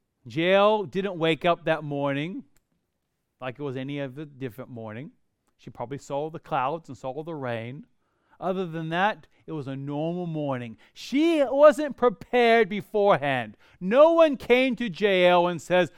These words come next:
"Thus saith the Lord, you are going to liberate Israel from this Sisera." He doesn't t-,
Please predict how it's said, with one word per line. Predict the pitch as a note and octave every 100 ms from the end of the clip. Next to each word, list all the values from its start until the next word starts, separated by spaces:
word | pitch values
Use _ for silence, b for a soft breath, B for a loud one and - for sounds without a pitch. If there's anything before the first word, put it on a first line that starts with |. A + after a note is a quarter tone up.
| b
"Thus | B2 B2+ G#3+ A3 - - _ _
saith | - - G3+ G3+ G3+ F3 _
the | D#3+ F#3+
Lord, | F3+ F3+ F#3+ F3+ D#3 D#3 C#3+ b
you | - D#3+ G#3 G3+
are | F3+
going | D#3+ F3+ G3
to | D3+
liberate | C#3 G3 G3 F#3 E3 F3 F3+ - _ _
Israel | E3+ G3 C#3+ E3+ E3+
from | - D#3+ E3+ F3 E3
this | E3+
Sisera." | - F#3 - D#3+ C3+ A2 - _ _ _ _
He | -
doesn't | G#3+ G#3 G3
t-, | -